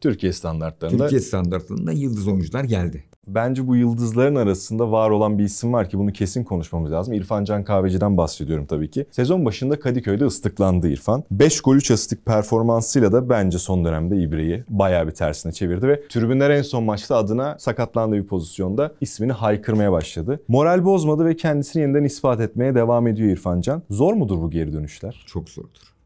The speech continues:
Speaker 2: Yani damdan düşen bilir. Çok şükür ben tabii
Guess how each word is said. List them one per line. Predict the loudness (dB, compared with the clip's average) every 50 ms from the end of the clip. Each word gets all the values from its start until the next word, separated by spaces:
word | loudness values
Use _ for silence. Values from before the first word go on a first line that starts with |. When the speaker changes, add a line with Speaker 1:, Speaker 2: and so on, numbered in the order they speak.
| _ -16
Speaker 2:
Yani | -12 -10 -8 -8 -8 -8 -8 -10 -14 _ _ _ _ _ -6
damdan | -2 -2 0 0 0 0 0 -2
düşen | -2 -4 -6 -4 -4 -2
bilir. | -2 -2 -4 -6 -8 -10 -20 _ _ _ _ _ _ _ _ _ _ _ _ _ _ _ _ _ -12
Çok | -6 -4 -4 -4 -4
şükür | -8 -4 -4 -2 -2 0
ben | -2 -2 -2 -4 -8 -12 -18 _ _ _ _
tabii | -8 -6 -4 -4 -4 -4 -6